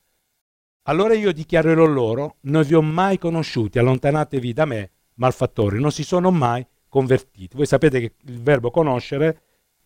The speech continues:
indica una relazione intima, proprio una intimità, eh,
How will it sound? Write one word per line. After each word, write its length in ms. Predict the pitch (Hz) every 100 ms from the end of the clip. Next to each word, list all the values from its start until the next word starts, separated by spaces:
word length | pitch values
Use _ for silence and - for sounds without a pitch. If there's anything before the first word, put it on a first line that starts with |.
| _
indica 360 | 147 151 147 131
una 220 | 131 131
relazione 640 | 131 151 160 - 123 113
intima, 540 | 113 107 - 104 104 - _ _ _
proprio 520 | _ 139 - 123 123 - _ _ _ _
una 420 | 139 139 139 139 -
intimità, 800 | 147 143 143 156 - 127 123 123 _ _ _ _ _ -
eh, 520 | 120 120 120 123